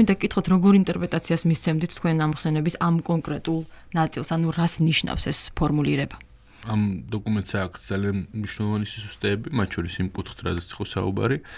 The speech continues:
Speaker 2: თუმცა არის მითითებები წინა რეზოლუციებზე, რომელიც ძალიან მკაფიოდ აღნიშნავს საქართველოს ტერიტორიულ მთლიანობას. ძირითადი პრობლემა, რაც შეიძლება ამ დოკუმენტში იყოს ის, რომ თუ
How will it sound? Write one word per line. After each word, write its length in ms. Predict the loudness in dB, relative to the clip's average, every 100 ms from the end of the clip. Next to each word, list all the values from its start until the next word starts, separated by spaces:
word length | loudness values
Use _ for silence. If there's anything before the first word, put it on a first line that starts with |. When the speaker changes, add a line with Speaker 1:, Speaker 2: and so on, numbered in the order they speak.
| -14 -14 -16 -12
Speaker 2:
თუმცა 280 | -2 2 6
არის 180 | 8
მითითებები 560 | 6 2 2 2 2 -2
წინა 240 | 0 2 4
რეზოლუციებზე, 720 | 2 0 -2 -4 -4 -4 -2
რომელიც 360 | -2 -2 -4 -8
ძალიან 260 | -8 -2 -2
მკაფიოდ 420 | 0 -2 -2 -4 -2
აღნიშნავს 400 | -6 -6 -10 -8
საქართველოს 400 | -10 -6 -6 -4
ტერიტორიულ 380 | -6 -4 -4 -4
მთლიანობას. 580 | -2 -2 -2 -2 -2 -4 -8 -8 -8 -6
ძირითადი 440 | 0 2 2 -2
პრობლემა, 460 | -2 0 2 2 0 -2 -14 -16 -12
რაც 180 | -6 -2
შეიძლება 320 | 2 2 2
ამ 100 | -2 -2 -2
დოკუმენტში 560 | -2 -2 -2 -2 -4
იყოს 240 | -6 -8 -6
ის, 180 | -6 -4
რომ 200 | 0 2 0 -4
თუ 180 | -4 0